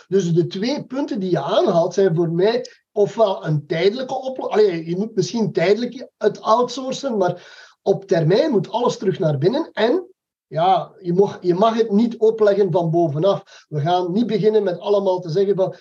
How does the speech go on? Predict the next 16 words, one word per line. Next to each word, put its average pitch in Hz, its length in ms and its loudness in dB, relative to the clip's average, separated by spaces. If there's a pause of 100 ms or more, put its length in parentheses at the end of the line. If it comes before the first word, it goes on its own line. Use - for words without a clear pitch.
"En 160 140 -4
vanaf 156 280 -2
nu 247 280 -2
word 196 240 2
de 185 140 0
ambassadeur 160 800 -2
van 147 160 -2
ons 135 200 -4
bedrijf." 127 420 -12
Je 139 120 -10
weet 175 240 0
dat 180 140 -4
dat 139 140 -6
nooit 190 220 0
gaat 151 160 -4
werken. 135 400 -6